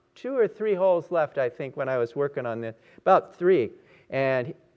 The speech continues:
it was definitely unsure and unclear that he was gonna win, but it was pretty clear to me. And he won. And you know why he won? Not only is he a great golfer,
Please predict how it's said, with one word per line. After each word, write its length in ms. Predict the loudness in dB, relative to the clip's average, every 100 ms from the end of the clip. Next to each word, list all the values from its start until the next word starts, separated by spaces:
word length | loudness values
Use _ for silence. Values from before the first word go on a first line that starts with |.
| _
it 80 | 0
was 240 | 2 2
definitely 640 | 4 4 4 -4 -4 -2 -2
unsure 680 | -2 -2 -4 -4 0 2 2
and 160 | 0
unclear 540 | -2 -4 -4 2 2 2
that 180 | 0
he 60 | -2
was 180 | -4 -2
gonna 240 | -4 -4
win, 340 | -4 -4 -6 -10 _ _ _
but 160 | 2 4
it 100 | 2
was 200 | -2 -4
pretty 320 | -6 -4 -4
clear 300 | -8 -8 -8
to 140 | -10
me. 220 | -12 -12 -16 _ _ _ _ _ _ _ _ _ -20 _ _
And 160 | -2 0
he 80 | 0
won. 400 | -2 -4 -6 -10 _ _ -20 -8
And 180 | 0 4
you 100 | 8
know 140 | 10
why 300 | 8 8 6
he 140 | 4 2
won? 400 | 0 0 -2 -8 -20 _ _ _ _ _
Not 220 | 8 10 12
only 280 | 10 8
is 160 | 8 8
he 200 | 8 8
a 80 | 8
great 320 | 6 2 2
golfer, 480 | 0 0 -2 -14